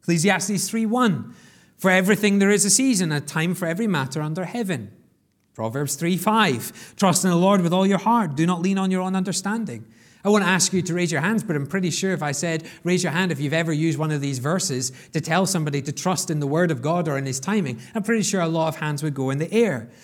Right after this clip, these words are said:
because we can rattle off these verses. And we get to the point that Noah got to, that we trust God's timing.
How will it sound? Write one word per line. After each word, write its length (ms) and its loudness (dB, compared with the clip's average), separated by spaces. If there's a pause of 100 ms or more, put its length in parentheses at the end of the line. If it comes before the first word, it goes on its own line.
(120)
because 240 4
we 100 2
can 240 2
rattle 440 0
off 160 -2
these 180 0
verses. 840 -2 (580)
And 120 2
we 80 6
get 280 2
to 80 0
the 80 2
point 440 -2
that 120 -2
Noah 220 2
got 280 0
to, 240 -8 (340)
that 120 -6
we 320 -4 (100)
trust 300 -8
God's 260 -4
timing. 540 0